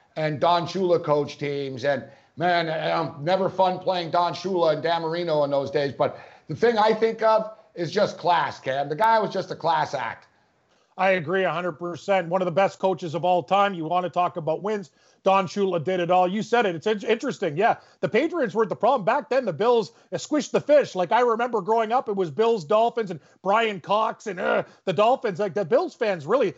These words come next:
Speaker 2: it wasn't the Tom Brady a-, and the hatred. It was towards the Miami
Speaker 1: The
Speaker 2: Dolphins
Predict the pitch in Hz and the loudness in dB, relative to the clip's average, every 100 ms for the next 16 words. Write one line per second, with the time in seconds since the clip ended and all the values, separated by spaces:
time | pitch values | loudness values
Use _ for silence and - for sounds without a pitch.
0 | - 185 277 285 240 - 226 220 165 214 | -6 2 2 2 -6 -2 -2 -2 0 0
1 | 339 320 202 185 185 185 180 165 190 196 | 0 -2 -2 -2 0 0 0 2 0 2
2 | 196 196 - 285 269 226 226 240 202 170 | 0 0 0 0 2 0 0 0 2 4
3 | 269 | 6